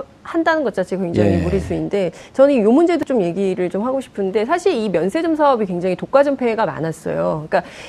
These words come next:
Speaker 1: 이천십이 년에 롯데하고 신라를 보면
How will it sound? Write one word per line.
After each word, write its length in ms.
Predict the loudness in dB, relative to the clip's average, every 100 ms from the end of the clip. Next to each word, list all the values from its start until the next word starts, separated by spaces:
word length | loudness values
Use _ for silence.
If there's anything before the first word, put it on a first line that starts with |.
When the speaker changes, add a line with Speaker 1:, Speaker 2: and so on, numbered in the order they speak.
| -14 -10
Speaker 1:
이천십이 560 | 2 4 4 2 4
년에 380 | 6 6 6 4
롯데하고 540 | 2 2 4 6 4
신라를 760 | 0 2 4 6 6 6 6 4
보면 480 | -2 0 2 2 0